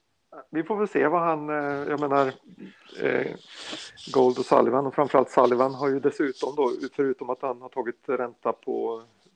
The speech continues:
på, på lånen, han har, det, det var ju de lånen för övrigt som,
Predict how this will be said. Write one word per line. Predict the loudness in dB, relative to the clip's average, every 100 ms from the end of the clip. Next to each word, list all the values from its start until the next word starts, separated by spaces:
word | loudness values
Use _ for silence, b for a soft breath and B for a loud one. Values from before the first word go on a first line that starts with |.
| _
på, | -6 -6 -8 -16 -14
på | -10
lånen, | -4 -4 -4 -6 -12
han | -10
har, | -8 -8 -10 -18
det, | -12 -10 -6
det | -4
var |
ju | -2
de | -2
lånen | -2 -4 -4
för | -2
övrigt | 0 0 -4
som, | -10 -10